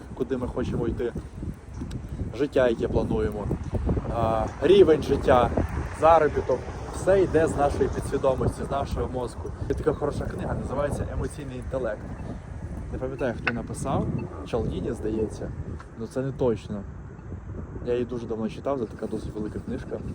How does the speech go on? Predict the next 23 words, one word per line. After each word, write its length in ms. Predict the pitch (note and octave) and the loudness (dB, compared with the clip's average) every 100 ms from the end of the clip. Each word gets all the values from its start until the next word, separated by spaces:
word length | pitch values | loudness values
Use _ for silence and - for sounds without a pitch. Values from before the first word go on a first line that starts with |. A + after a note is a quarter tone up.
| - - - - - - - - - - - - | -10 -12 -14 -18 -20 -18 -16 -14 -14 -14 -14 -10
В 540 | - - - - - | -8 -4 -4 -6 -8
основному 340 | C3 E3 C3+ A2 | -2 0 0 -2
в 240 | C3 B2 - - - A2 | 0 0 0 -8 -8 -4
двадцять 240 | A#2 - | -4 2
першому 380 | B2+ A#2+ A#2 A2 | 4 4 -2 -4
столітті 360 | - D#3 - | -2 -2 -2
ми 100 | G3 | -2
не 80 | A2+ | 0
маємо 280 | B2+ C3 - | 2 4 4
таких 360 | - - - - | 0 -2 -6 0
зовнішніх 420 | B2 A#2+ - - | 0 0 -6 -2
подразників, 680 | D3 B2+ C#3+ F#3 B2+ - - - - - - | 2 4 4 2 -2 -4 -8 -12 -14 -14 -6
тобто 360 | A2 - A#2 G#2 - - - | -6 2 2 2 -4 -10 2
зовнішнього 400 | D3 B2 - A#2+ | 2 4 0 -2
середовища, 540 | A#2+ A2+ D#3 E3 - - | 0 0 2 0 -2 -8
середовища, 560 | - B2 C3 D#3 B2 A#2 | -4 0 2 2 0 -4
які 200 | - C3 | -4 -4
можуть 360 | A#2+ A#2 - | -4 -4 -4
нас 120 | A#2+ - - - - - - | -4 -4 -10 -12 -8 -8 -4
травмувати, 580 | B2 A#2 A#2+ C#3+ D3 C3+ | -2 0 2 2 2 -2
вбити 400 | A2+ C3+ C#3 B2 | -4 -2 -2 -2
і 40 | |
так 140 | A2+ | -4